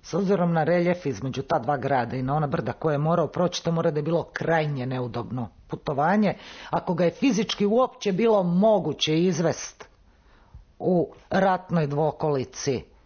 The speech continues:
kako je to Homer opisao. Ali reko smo opet, to je herojska poezija i kad Telemah putuje, onda je to sve u grandioznim opisima iz herojske poezije.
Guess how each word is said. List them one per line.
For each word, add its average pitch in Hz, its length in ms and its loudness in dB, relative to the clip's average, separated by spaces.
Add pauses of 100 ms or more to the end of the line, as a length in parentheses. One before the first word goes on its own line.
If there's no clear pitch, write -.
(200)
kako 151 260 -2
je 147 100 -4
to 160 100 -2
Homer 160 360 0
opisao. - 540 -4 (480)
Ali 175 320 2
reko 170 300 0
smo 151 260 -2
opet, - 400 -6
to 143 100 0
je 123 60 0
herojska 165 560 0
poezija 175 720 2
i 131 100 -6
kad - 300 -6
Telemah 190 400 4 (140)
putuje, 175 480 0
onda 165 280 0
je 135 120 -4
to 180 140 0
sve - 460 -2 (400)
u 175 140 2
grandioznim 185 1040 0
opisima 180 800 0 (680)
iz - 180 -2
herojske 160 540 -2
poezije. - 560 -10